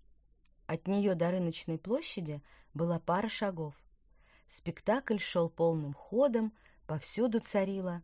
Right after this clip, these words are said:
праздничное настроение. Петронелла с сестрами протолкались в третий ряд и вытянули шеи. Декорации получились удачные. Справа на сцене стоял муляж хлева. Он был открыт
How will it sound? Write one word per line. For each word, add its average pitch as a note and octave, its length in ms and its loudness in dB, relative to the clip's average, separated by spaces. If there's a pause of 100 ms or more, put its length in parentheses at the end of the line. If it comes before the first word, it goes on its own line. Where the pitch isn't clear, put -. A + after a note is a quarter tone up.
(160)
праздничное D3+ 720 -2
настроение. D3+ 840 -6 (680)
Петронелла G#3 580 4
с - 80 -6
сестрами G#3 560 2
протолкались E3+ 760 0
в - 80 -20
третий D#3 380 -6
ряд F#3 300 -4 (340)
и F3 100 -4
вытянули E3+ 540 -2
шеи. D3 500 -6 (600)
Декорации E3 720 0
получились F3 720 -4
удачные. D3 760 -4 (480)
Справа D4 480 2
на F#3+ 160 4
сцене D3+ 640 -4 (200)
стоял D3+ 460 0
муляж F#3+ 460 2
хлева. D3+ 640 -2 (420)
Он E3+ 180 2
был D3 160 2
открыт F#3+ 540 -2